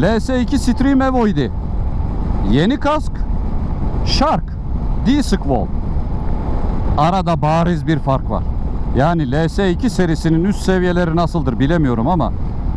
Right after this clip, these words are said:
orta sınıf kaskları, orta sınıf kasklarıyla bu kask arasında ciddi fark var arkadaşlar ve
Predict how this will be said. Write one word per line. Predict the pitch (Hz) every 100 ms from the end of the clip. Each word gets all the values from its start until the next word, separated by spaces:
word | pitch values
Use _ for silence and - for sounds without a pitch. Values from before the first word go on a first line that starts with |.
| -
orta | 160 185 247
sınıf | 233 208 190
kaskları, | - 175 - - 175 147 135 - - - - - - - - -
orta | 139 233
sınıf | 226 190 -
kasklarıyla | 170 160 - 185 196 151 127
bu | 233
kask | 202 151 -
arasında | 127 113 127 170
ciddi | - - - 214
fark | - 156 120
var | 120
arkadaşlar | 117 123 147 135 - 190 - - - 120
ve | 185